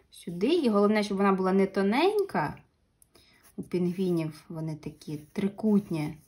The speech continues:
Ось тут, де плече, обов'язково, щоб рука була широка. Ось так. Якщо занадто довга виходить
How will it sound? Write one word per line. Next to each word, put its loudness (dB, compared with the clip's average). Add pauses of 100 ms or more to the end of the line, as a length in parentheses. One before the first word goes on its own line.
(2250)
Ось -4
тут, -4
де -2
плече, -4
обов'язково, -4
щоб -10 (280)
рука 0
була -2
широка. -4 (2000)
Ось -10 (120)
так. -16 (3000)
Якщо -2
занадто 0
довга 2
виходить -2